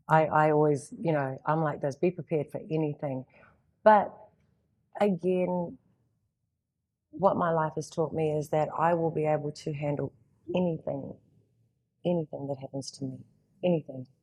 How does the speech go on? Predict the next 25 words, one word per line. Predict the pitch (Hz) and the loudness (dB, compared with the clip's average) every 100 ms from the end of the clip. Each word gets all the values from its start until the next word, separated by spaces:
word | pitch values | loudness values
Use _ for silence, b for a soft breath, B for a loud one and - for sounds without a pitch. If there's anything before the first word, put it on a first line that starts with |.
| _ | _
whatever | 175 180 160 | 4 4 2
that | 156 | -2
may | 156 147 | -4 -4
be. | 135 135 135 151 b b b b b 165 | -4 -6 -6 -10 b b b b b 0
And | 160 151 151 147 - | 2 2 -2 -4 -12
I | - 160 | -2 0
also, | 160 165 - 156 | 2 -2 -2 -4
with | 147 | -4
my | 156 147 | -4 -4
maturity, | 147 147 175 170 165 - 160 151 151 b b b b _ _ | -4 -4 2 4 2 0 0 0 -4 b b b b _ _
sort | - 240 | 0 4
of | 220 | 4
know | 196 185 | 4 0
how | 180 180 | 0 -2
to | |
keep | 175 175 175 | -2 -4 -4
my | 165 | -2
life | 156 151 151 | 0 -2 -2
a | |
lot | 147 147 135 | -4 -4 -4
more | 147 151 | -4 -6
smooth | - 156 156 | -4 -4 -4
sailing | - 151 147 156 160 | -2 -4 -2 -2 -2
now. | 151 147 147 147 | -2 -4 -6 -6
Um, | - 165 156 160 160 | -4 -4 -2 -4 -6